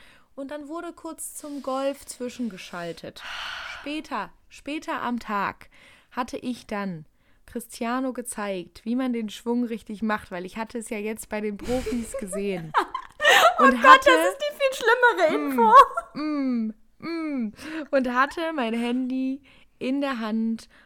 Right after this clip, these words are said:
Speaker 1: habe den Schwung ausgeführt und habe
Speaker 2: Nein.
Speaker 1: mein Handy losgelassen und es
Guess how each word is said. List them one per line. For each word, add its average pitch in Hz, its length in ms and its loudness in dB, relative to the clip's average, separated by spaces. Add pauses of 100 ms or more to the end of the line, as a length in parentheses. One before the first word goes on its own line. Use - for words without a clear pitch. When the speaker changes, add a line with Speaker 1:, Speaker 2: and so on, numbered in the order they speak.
(120)
Speaker 1:
habe 269 240 0
den 247 180 0
Schwung 247 600 -6
ausgeführt 226 960 -6
und 233 160 -4
habe 226 160 0
Speaker 2:
Nein. 196 100 -2
Speaker 1:
mein 202 140 -6
Handy 196 420 -4
losgelassen 277 1300 0
und 233 180 -2
es 214 80 -4